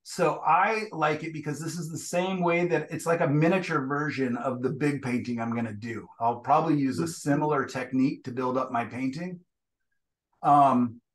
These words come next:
Speaker 1: so it's up to you. If you wanna do just four thumbnail sketches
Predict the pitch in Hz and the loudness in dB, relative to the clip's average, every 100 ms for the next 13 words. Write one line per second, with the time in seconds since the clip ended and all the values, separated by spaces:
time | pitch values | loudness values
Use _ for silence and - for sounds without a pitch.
0 | _ _ 156 - - 175 156 151 190 180 | _ _ -16 -14 -4 2 4 4 4 0
1 | 175 175 - - 175 170 131 - 175 180 | 2 2 2 -2 -6 -2 -2 -2 -4 2
2 | 165 202 180 190 180 170 - 151 160 151 | 2 2 0 -2 -2 -4 -2 2 2 4
3 | 147 156 156 139 - - 151 151 - 185 | 2 2 2 0 -2 -6 0 0 0 -6
4 | 175 | -8